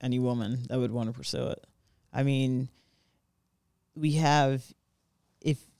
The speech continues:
we're even speaking on gender, guys that come in that are brand, brand new and have no idea.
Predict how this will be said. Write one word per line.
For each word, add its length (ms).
we're 140
even 320
speaking 420
on 200
gender, 520
guys 360
that 140
come 200
in 340
that 160
are 80
brand, 460
brand 280
new 300
and 120
have 200
no 220
idea. 500